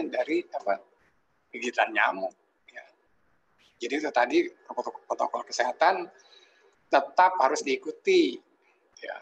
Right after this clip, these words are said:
Dan jangan lupa ya, makan makanan yang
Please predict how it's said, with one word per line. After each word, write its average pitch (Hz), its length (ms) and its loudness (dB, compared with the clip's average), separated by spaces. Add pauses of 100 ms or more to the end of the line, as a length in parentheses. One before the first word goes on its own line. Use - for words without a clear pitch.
(140)
Dan 127 160 -2
jangan 139 240 6
lupa 180 540 6 (180)
ya, - 300 -2 (1120)
makan 160 560 2
makanan 139 480 2
yang 165 320 4